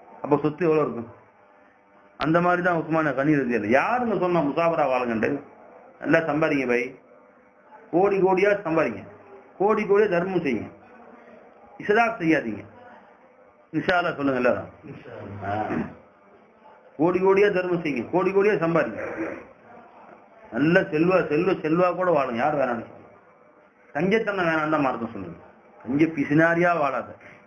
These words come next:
அடுத்த ஆளுக்கு ஈ இருஞ்சா கஞ்சனா வாழாது. கஞ்சவை ஒரு பைசா ஈயறது இல்ல, அந்த மாதிரி இருக்காது.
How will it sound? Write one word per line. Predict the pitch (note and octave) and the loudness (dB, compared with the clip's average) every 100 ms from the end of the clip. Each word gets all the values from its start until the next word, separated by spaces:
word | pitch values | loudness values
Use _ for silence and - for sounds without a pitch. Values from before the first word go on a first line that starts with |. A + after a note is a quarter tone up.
| _ _ - | _ _ -14
அடுத்த | A2+ C#3 E3+ | -4 -2 0
ஆளுக்கு | E3 D#3 C3+ D#3 | 0 -2 -4 0
ஈ | F3 E3+ | 4 4
இருஞ்சா | E3+ E3 | 4 4
கஞ்சனா | E3 D3 D3 D3+ D3 | 4 0 0 2 2
வாழாது. | B2 A2+ G2+ - - - - - - - - - - - | 0 0 -4 -8 -20 -20 -20 -20 -20 -20 -20 -20 -20 -10
கஞ்சவை | A#2 B2 B2+ D3+ - - | -2 2 4 2 -2 -4
ஒரு | B2 B2+ | 0 2
பைசா | - D3+ E3+ | 2 0 0
ஈயறது | E3 E3+ F3 C#3+ | 0 2 0 0
இல்ல, | B2+ A2 | -4 -6
அந்த | - - G2+ | -8 -14 -6
மாதிரி | A#2 - | -6 -6
இருக்காது. | - | -14